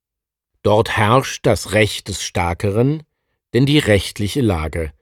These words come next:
ist komplex und unübersichtlich. Die Philippinen haben vor dem ständigen Schiedshof in Den Haag geklagt und zwanzig sechzehn Recht bekommen. China darf die Inseln nicht für sich beanspruchen.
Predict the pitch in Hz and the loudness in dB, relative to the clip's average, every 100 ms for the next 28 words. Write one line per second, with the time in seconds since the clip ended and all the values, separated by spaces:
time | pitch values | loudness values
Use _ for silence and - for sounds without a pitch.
0 | _ _ 107 - - 147 - 107 87 - | _ _ -8 -6 -2 -2 0 -2 -2 -6
1 | - - _ _ _ 120 143 143 98 78 | -12 -16 _ _ _ -2 2 2 2 0
2 | 76 - - - - - _ _ _ _ | -6 -10 -16 -20 -20 -20 _ _ _ _
3 | - _ _ _ - 95 - 156 156 165 | -20 _ _ _ -12 -8 2 2 2 2
4 | 165 202 294 262 - _ - 147 151 - | 4 6 4 0 -6 _ 0 2 2 2
5 | 147 143 - - 135 156 156 151 139 - | 4 4 0 0 2 4 2 0 -2 -4
6 | - 151 - - 151 160 196 208 - 127 | -6 -6 -6 -4 -2 2 0 0 -2 0
7 | 113 104 101 95 120 131 107 - - 98 | 2 2 0 2 2 0 -4 -8 -4 0
8 | 101 151 - - - - - - - 98 | 2 0 -2 -14 -20 -20 -20 -16 -8 -6
9 | - 107 120 - 110 - 110 104 - - | -2 0 0 0 -4 0 0 0 -4 -2
10 | 139 120 127 135 - - 110 - 92 117 | 0 4 4 4 2 -6 -4 -2 0 0
11 | 156 185 - _ _ _ _ - - 143 | 0 -2 -8 _ _ _ _ -10 -2 4
12 | 139 123 95 123 165 180 - - 107 - | 4 4 4 4 4 2 -2 -6 -4 2
13 | 160 208 131 107 113 151 135 101 107 - | 6 6 8 6 6 4 2 0 0 -2
14 | 113 98 101 - - 92 101 - - 127 | -2 0 -2 -4 -6 -2 -2 -2 -2 0
15 | - 170 | 0 -2